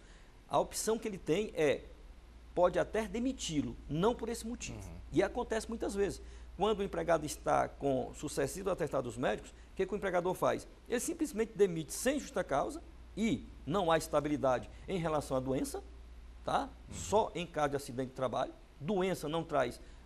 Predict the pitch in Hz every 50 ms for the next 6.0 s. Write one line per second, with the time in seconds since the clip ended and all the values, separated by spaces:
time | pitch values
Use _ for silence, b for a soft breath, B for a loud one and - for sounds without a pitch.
0 | B B - 156 202 185 208 240 220 202 - - 170 160 156 156 135 143 135 135
1 | 143 143 147 - 170 208 - - B B B B 190 - - 226 233 180 214 208
2 | 214 202 208 214 214 240 302 339 269 185 208 247 294 294 - - - - - -
3 | - - 202 220 180 214 170 - - 208 214 254 269 - 320 311 B B B B
4 | - 151 208 214 214 208 - - 208 233 233 240 233 - - 151 - - 156 143
5 | 139 - - 320 311 330 311 - 208 233 208 190 220 214 190 185 214 240 -